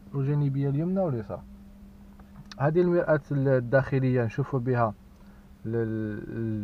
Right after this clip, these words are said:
الجانب الخلفي نتاع السيارة، الزجاج الخلفي كامل لازم يجي في الوسط، حتى يداك في زوج منا ومنا. لازم نشوفوا الزجاج كامل تاع ال-، الخلف يكون مسونطر، ياك؟ سي بون.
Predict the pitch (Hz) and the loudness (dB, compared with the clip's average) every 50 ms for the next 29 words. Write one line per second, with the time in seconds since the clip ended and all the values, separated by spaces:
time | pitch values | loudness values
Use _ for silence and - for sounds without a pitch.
0 | 107 104 107 110 104 107 127 127 127 117 123 120 - 127 117 - 127 117 110 - | -6 -6 -8 -8 -4 -2 0 0 0 0 -2 -4 -4 -4 -4 -2 -4 -4 -2 0
1 | 117 107 - - - 123 117 113 110 107 104 98 101 110 107 107 107 110 - - | -2 -2 -2 -4 -4 -4 -2 0 0 0 0 -2 -4 -4 -6 -6 -8 -8 -6 -6
2 | 117 - - 117 107 - - 127 110 110 113 - - - - - - - - 104 | -6 -6 -4 -6 -4 0 0 0 2 0 -2 -6 -8 -16 -20 -20 -16 -8 -6 -6
3 | 104 104 117 117 113 104 104 110 - - 107 95 101 110 - - - - - 135 | -4 -2 -2 -2 -2 -2 -4 -4 -4 -4 -2 -2 -2 -4 -6 -8 -10 -6 -6 -4
4 | - 139 123 110 120 113 - - - 110 107 110 101 107 107 104 104 104 101 95 | -2 -2 -2 -2 -2 -4 -4 -4 -4 -4 -4 -4 -4 -4 -4 -4 -4 -4 -4 -4
5 | 92 95 98 123 165 185 - - - - - - - - - - - - - - | -4 -4 -4 -4 -6 -6 -10 -18 -20 -20 -20 -20 -20 -20 -20 -20 -20 -20 -20 -20
6 | - - - - - - - - - - - - - - - - - - - - | -20 -20 -20 -20 -20 -20 -20 -20 -20 -20 -20 -20 -20 -20 -20 -20 -20 -20 -20 -20
7 | - - - - - - - - - - - - - - - - - 113 117 113 | -20 -20 -20 -20 -20 -20 -20 -20 -20 -20 -20 -20 -20 -20 -18 -10 -4 -2 -2 0
8 | 120 143 147 - 139 127 - - 156 - - 135 139 135 - - 160 156 160 175 | 2 2 2 0 0 -2 -2 -4 -6 -4 -2 -2 -2 -2 0 0 0 2 2 0
9 | 170 160 - 170 160 156 165 156 156 156 151 143 135 - - 101 - - - 117 | 0 -2 -2 -2 -2 0 0 -2 0 0 0 -2 -2 -4 -6 -8 -8 -8 -8 -8
10 | 110 - - 139 135 135 131 - - 143 117 - 104 110 120 120 107 - - - | -8 -4 -2 0 0 0 0 0 0 -2 -2 -2 -2 -2 -2 -2 -4 -6 -10 -18
11 | - - - - - - - - - - - - - - - - - - - - | -20 -20 -20 -20 -20 -20 -20 -20 -20 -20 -20 -20 -20 -20 -18 -18 -20 -20 -20 -20
12 | - - - - - - - - - - - - - - - - - - - - | -20 -20 -20 -20 -20 -20 -20 -20 -20 -20 -20 -20 -20 -20 -20 -20 -20 -20 -20 -20
13 | - - - - - - - - - - - - - - - - - - - - | -20 -20 -20 -20 -20 -20 -20 -20 -20 -20 -20 -20 -20 -20 -20 -20 -20 -20 -20 -20
14 | - - - - - - - - - - - - - - - - - - - - | -20 -20 -20 -20 -20 -20 -20 -20 -20 -20 -20 -20 -20 -20 -20 -20 -20 -20 -20 -20
15 | - - - - - - 101 98 98 113 143 170 | -20 -20 -20 -20 -12 -8 -6 -4 -2 -2 -2 -4